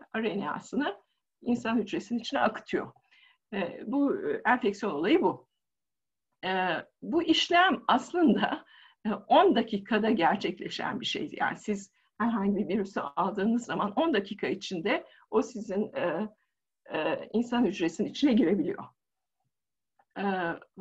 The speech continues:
tabii, e, farklı, e, e, konular da var. Ne, ne miktarda aldığınız önemli vesaire.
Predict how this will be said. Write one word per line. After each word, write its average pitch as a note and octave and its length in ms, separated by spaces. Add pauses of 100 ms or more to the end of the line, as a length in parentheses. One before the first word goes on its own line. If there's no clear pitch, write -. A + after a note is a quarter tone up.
(380)
tabii, C#4+ 220
e, F3+ 720
farklı, A3+ 440
e, E3 920
e, F3+ 340 (600)
konular E3+ 540
da - 120
var. A3 320
Ne, - 140 (120)
ne G#3 340
miktarda F#3+ 480
aldığınız E3+ 460
önemli D#3+ 360
vesaire. G3 580